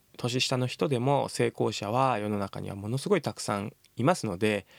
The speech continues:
そこも参考にしていくべきだし、新しい力や新しい考えをどんどん吸収して、自分に刺激を与えて意識をアップデートしていければなと考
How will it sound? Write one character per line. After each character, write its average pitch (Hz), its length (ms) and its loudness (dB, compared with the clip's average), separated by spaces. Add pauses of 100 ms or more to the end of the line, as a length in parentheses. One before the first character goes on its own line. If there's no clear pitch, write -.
(160)
そ - 140 -2
こ 131 100 2
も 127 100 0
参 127 240 -2
考 120 200 0
に 120 100 -2
し - 100 -6
て - 200 -4
い - 80 -18
く 110 120 -4
べ 107 140 2
き - 120 0
だ 87 120 -2
し、 110 380 0 (240)
新 143 340 0
し 143 240 2
い - 80 -6
力 98 340 -2
や 113 360 0
新 120 180 2
し 123 160 -2
い - 40 -4
考 135 340 0
え 131 140 2
を 135 180 2 (240)
ど 120 140 2
ん 113 40 -2
ど 104 120 -2
ん 95 40 -8
吸 117 200 -2
収 127 220 0
し - 100 -2
て、 175 220 4 (300)
自 117 100 2
分 104 180 0
に 95 80 0
刺 - 180 2
激 131 260 4
を 143 80 4
与 165 220 0
え 175 60 0
て - 320 0
意 113 100 0
識 - 200 0
を 101 100 0
ア 98 60 -2
ッ - 40 -8 (100)
プ 117 80 0
デ 107 160 4
ー - 20 -4
ト 95 120 -6
し - 80 -6
て 117 100 -2
い 104 80 0
け 123 120 0
れ 123 80 2
ば 113 120 -2
な 143 180 2
と 220 140 2
考 113 160 4